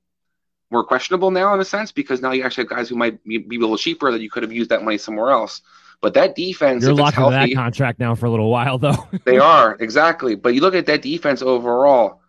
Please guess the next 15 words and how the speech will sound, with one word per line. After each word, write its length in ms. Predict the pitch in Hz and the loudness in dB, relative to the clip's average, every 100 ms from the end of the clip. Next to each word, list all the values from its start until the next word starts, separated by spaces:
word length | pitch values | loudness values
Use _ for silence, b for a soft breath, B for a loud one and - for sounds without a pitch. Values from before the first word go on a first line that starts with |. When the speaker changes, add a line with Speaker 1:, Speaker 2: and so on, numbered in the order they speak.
| _ - | _ 0
Speaker 1:
um, 400 | 120 117 101 95 - | 2 2 0 -8 0
adding 280 | 135 147 139 | 2 2 0
some 180 | 139 | -6
key 200 | 117 147 147 | -8 -6 -4
linebacker 680 | 131 101 123 135 135 139 | -2 0 0 0 -4 -4
depth, 340 | 131 139 117 127 120 | -4 -4 -6 -8 -2
I 80 | 117 | 2
like 140 | 120 | 2
Browning, 460 | 120 123 131 135 - _ _ _ - | 0 0 0 -2 -8 _ _ _ -2
they 180 | 139 233 - _ _ | 0 0 -6 _ _
could 100 | 170 | -4
be 80 | 151 | -2
really, 400 | 104 110 151 147 | -2 2 2 2
really 280 | 131 127 117 | 2 0 0
good. 400 | 101 120 90 | 2 0 0